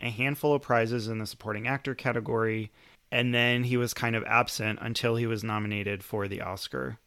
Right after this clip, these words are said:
which was a relief to hear. We had been waiting for the <laughs> entire award season. And then he was nominated for an Indie Spirit Award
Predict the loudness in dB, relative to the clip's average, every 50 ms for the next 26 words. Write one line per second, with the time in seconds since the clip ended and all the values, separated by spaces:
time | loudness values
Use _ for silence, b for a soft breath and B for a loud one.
0 | _ _ _ -2 -2 -2 -2 -2 -4 -4 -4 -2 -2 -2 0 0 0 2 2 0
1 | -2 -2 -4 -6 -10 -12 -6 -4 -4 -2 -2 -2 0 0 0 0 -2 -4 -6 -10
2 | _ _ _ -6 2 2 4 4 4 2 0 0 2 2 2 0 -2 -4 -6 -6
3 | -4 -2 -2 -2 -2 -2 -4 -4 -6 -6 -6 -4 -4 -2 0 2 4 4 6 4
4 | 4 2 0 -4 B B B B B B B B B _ -4 -2 0 0 0 0
5 | -2 -4 -6 -6 -6 -6 -4 -4 -4 -4 -4 -6 -8 -10 b b b _ -4 -2
6 | 0 2 2 2 0 0 -2 -2 0 0 0 0 0 0 0 0 0 0 0 2
7 | 2 2 0 -2 -4 -6 -4 -2 0 2 2 0 0 0 -4 -4 -4 -4 -4 -2
8 | -2 -2 -2 -2 -2 -2 0 2 2 4 4 2 2 0 0 0 -2 -4 -6 -8